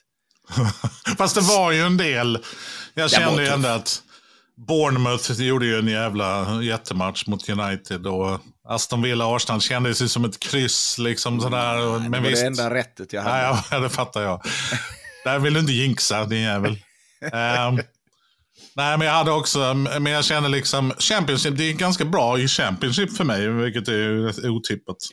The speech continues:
Speaker 2: Är det det
Speaker 1: Ehm,
Speaker 2: vi har blivit Championship-experter?
Speaker 1: Otippat borde ju vår podd heta. Det,
Speaker 2: Ja.
Speaker 1: ja.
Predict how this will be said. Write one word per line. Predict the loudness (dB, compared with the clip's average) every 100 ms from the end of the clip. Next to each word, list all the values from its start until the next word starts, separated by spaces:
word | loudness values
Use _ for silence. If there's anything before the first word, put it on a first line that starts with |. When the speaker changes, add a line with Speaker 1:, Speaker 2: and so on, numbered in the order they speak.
| _
Speaker 2:
Är | -4
det | -2
det | 0
Speaker 1:
Ehm, | 0 0
Speaker 2:
vi |
har | -2
blivit | -6 -8 -8
Championship-experter? | -10 -12 -14 -14 -14 -16 -20 -18 -16 -16 -18 _ -12 -12 -16 _ _ _ _ _ _ 0 4
Speaker 1:
Otippat | 4 2 0 -2 -4 -2 -4 -2
borde | -2 0 2
ju | 2
vår | 2 0 -4 -10 -4
podd | -2 -2
heta. | -4 -4 -8 -14 -16 _ -8
Det, |
Speaker 2:
Ja. | -6 -8 -12 _ -6
Speaker 1:
ja. | -4 -4